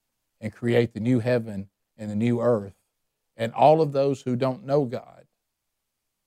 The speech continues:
and oppose God will be eradicated forever. Remember what he did,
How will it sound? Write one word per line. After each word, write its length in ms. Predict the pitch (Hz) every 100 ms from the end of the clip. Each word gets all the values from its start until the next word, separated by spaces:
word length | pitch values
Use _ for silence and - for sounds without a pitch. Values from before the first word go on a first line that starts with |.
| _
and 120 | 113
oppose 480 | 101 - 190 165 127
God 180 | 127 - _ _ _ _ _ _ _ _ _ _ _ _ _ _ _
will 140 | 117 113
be 100 | 113
eradicated 760 | 107 120 123 101 - 113 - _ _ _ _ _
forever. 300 | 110 113 - _ _ _ _ _ _ _ _ _ _ _ _ _ _ _ _
Remember 360 | 120 120 156 190
what 200 | 190 202
he 80 | 220
did, 420 | 247 208 107 -